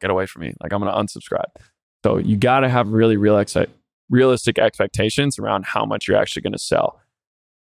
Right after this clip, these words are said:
Then you launch with an email and text blast. Number five, launch with that. You take that money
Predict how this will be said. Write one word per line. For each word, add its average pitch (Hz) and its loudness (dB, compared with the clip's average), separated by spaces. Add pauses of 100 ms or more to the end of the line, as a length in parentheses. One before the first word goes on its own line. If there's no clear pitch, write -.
(140)
Then 127 2 (300)
you 117 2
launch 120 2
with 131 0
an 127 0
email 117 4
and 123 2
text 101 -2
blast. 95 0 (520)
Number 117 2
five, 107 0 (300)
launch 117 0
with 131 -2
that. 107 2 (520)
You 110 -2
take 131 -2
that 143 0
money 117 2